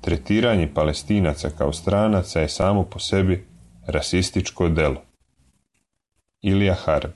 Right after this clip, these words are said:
Mnogi okolni ljudi nisu upoznati da se broj hrišćanske populacije smanjuje u Svetoj Zemlji.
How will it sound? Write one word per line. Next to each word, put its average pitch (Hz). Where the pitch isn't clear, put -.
Mnogi 127
okolni 117
ljudi 107
nisu 123
upoznati 95
da 87
se -
broj 104
hrišćanske 104
populacije 92
smanjuje 92
u 85
Svetoj 90
Zemlji. 82